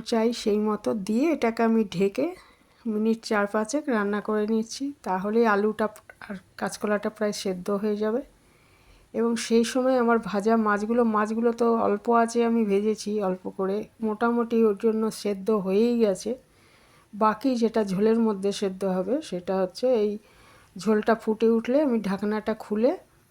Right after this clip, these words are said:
এর মধ্যে মাছগুলো দিয়ে আবার ঢাকা দিয়ে মিনিট পাঁচেক রান্না করে নিচ্ছি। তাহলেই আমার এই আলু আর কাঁচকলা দিয়ে মাছের ঝোল তৈরি। খুবই ভালো হয় খেতে এটা,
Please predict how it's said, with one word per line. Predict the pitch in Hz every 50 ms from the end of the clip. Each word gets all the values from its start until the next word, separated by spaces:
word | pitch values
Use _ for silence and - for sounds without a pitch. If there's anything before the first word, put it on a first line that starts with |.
| _ _ _ - - -
এর | 220 214 202
মধ্যে | 208 208 202 190 202 208
মাছগুলো | 208 196 190 190 185 190 185 196 202 214 208 190 185
দিয়ে | 202 240 311 320 - - 202
আবার | 190 190 220 269 269 214
ঢাকা | 202 185 180 170 - 196 190 185
দিয়ে | 202 247 359 440 - _ _ _ _ _ _ _ _ _ _
মিনিট | 196 190 190 190 185 185 - -
পাঁচেক | - 202 190 - 269 277 294
রান্না | 247 196 185 175 180 180 180
করে | 175 - 180 180 175
নিচ্ছি। | 175 175 170 170 - - 185 170 -
তাহলেই | 202 190 175 175 202 208 269 311 294 254 226
আমার | 208 208 208 202 196 196 190 190
এই | 190 196 196 196 196 - - -
আলু | 226 202 196 202 202 208
আর | 202 196 196 -
কাঁচকলা | - 190 180 - - - 202 202 196
দিয়ে | 190 208 226 262
মাছের | 254 208 175 165 - 202 185
ঝোল | 180 180 190 247 285 277
তৈরি। | 277 208 185 170 165 170 170 170 - _ _
খুবই | - 220 226 254 254 226
ভালো | 190 170 190 196 202 220 226 220
হয় | 233 226 226 226
খেতে | - 202 190 - 185 180 175
এটা, | 170 175 226